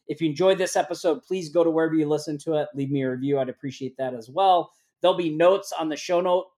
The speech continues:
page of this at remote millionaires dot com forward slash podcast. You can go there and check that out. If you have questions, please feel free to email me, tom at tom gaddis dot com. I would love to hear from you.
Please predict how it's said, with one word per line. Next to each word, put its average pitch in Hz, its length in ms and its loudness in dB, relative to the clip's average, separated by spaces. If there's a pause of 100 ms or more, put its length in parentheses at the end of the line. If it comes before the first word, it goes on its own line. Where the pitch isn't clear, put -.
(140)
page 175 280 0
of 156 120 -6
this 170 280 4
at 139 140 -8
remote 151 300 -2
millionaires 151 400 -2
dot 139 200 0
com 147 260 -2
forward 143 260 -2
slash - 340 -12
podcast. 180 520 4 (360)
You 135 80 -6
can 139 80 -2
go 139 120 0
there 151 140 0
and 143 100 -2
check - 200 -8
that 135 140 -4
out. 208 240 2
If - 60 -12
you 165 80 0
have - 160 -4
questions, 214 580 2 (280)
please 220 280 0
feel 208 200 4
free 208 160 4
to 156 200 -4
email 220 320 2
me, 254 200 -2
tom 180 380 -2
at 147 120 -4
tom 156 240 -2
gaddis 156 300 0
dot 143 220 -2
com. 175 240 -2
I 160 80 2
would 127 160 -2
love 147 180 -2
to 131 60 -6
hear 151 160 -6
from 170 220 -8
you. 185 160 -8